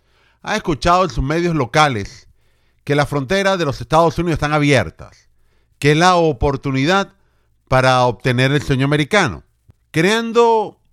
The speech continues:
una esfera o un ambiente que puedes entrar libremente a los Estados Unidos. Y en este sentido, llegan personas de todas partes del mundo afectadas por muchos motivos, políticos,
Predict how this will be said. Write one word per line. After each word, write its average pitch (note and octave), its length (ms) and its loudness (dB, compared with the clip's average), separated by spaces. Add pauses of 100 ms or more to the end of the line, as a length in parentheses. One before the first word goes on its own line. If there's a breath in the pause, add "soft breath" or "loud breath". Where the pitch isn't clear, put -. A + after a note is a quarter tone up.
(140)
una F#3+ 180 0
esfera B2+ 640 0
o A2+ 160 0
un D#3 100 2
ambiente C3+ 800 -2 (220)
que - 40 -20
puedes A3 320 -2
entrar F3 680 -2
libremente D#3+ 1080 -2 (160)
a B2 100 0
los A#2+ 200 -2
Estados A#2 400 2
Unidos. D3+ 340 0 (540)
Y D#3 80 -8
en A3 80 0
este A3+ 160 -8
sentido, E3 760 -2 (220)
llegan E3+ 300 0
personas F#3 800 -4
de C3 120 -4
todas G#3+ 340 -2
partes F#3+ 400 -2
del F3 120 -2
mundo A2+ 540 -6 (240)
afectadas D#3+ 640 0
por A#2+ 180 -2
muchos C3+ 300 -4
motivos, D3+ 720 -6 (240)
políticos, C#3 1040 -2